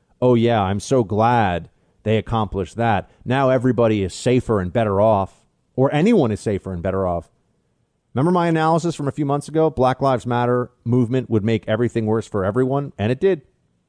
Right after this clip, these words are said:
Nothing was improved. Nothing got better. Oh, whatever happened to defund police?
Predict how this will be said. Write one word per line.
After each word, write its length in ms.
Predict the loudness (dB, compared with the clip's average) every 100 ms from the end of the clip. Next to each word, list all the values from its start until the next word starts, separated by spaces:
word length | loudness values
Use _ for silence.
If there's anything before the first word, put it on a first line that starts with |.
| _ _ _ -8
Nothing 300 | -6 -2 0
was 140 | -2 -4
improved. 340 | -4 -2 -2
Nothing 240 | -4 -4
got 180 | -4 -4
better. 320 | -4 -4 -6 -10 _ _ _ _ _ -2
Oh, 100 | 0
whatever 260 | 2 2 0
happened 320 | -2 -4 -4
to 80 | -4
defund 340 | 0 0 0
police? 460 | 0 0 0 -2